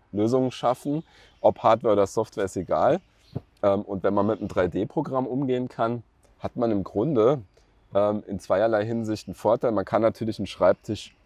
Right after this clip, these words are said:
zeichnen in C A D, nur wüsste man halt nicht, <laughs> wie man das Ding jetzt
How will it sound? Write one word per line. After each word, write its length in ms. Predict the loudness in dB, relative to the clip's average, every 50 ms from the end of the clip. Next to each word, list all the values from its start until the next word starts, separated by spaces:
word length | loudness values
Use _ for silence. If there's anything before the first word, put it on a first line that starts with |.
| _ _ _ _ _ _ _
zeichnen 800 | -12 -2 0 2 2 2 0 -2 -4 -6 -6 -4 -4 -4 -4 -6
in 100 | -8 -10
C 220 | -8 -4 -2 0 0
A 80 | 0
D, 340 | 0 -2 -2 -2 -2 -2 -2 -6 _ _ _ _ _ _ 0
nur 220 | 0 0 0 0
wüsste 260 | -4 -6 -6 -6 -6
man 160 | -4 -4 -4
halt 160 | -4 -4 -4 -4
nicht, 240 | -6 -6 -6 -8 -12 -16 -18 -20
<laughs> 140 | -18 -6 -2
wie 80 | 0
man 160 | 0 2 2 2
das 180 | 0 -2 -2
Ding 200 | 0 0 2 2
jetzt 320 | 2 0 0 -4 -10 -20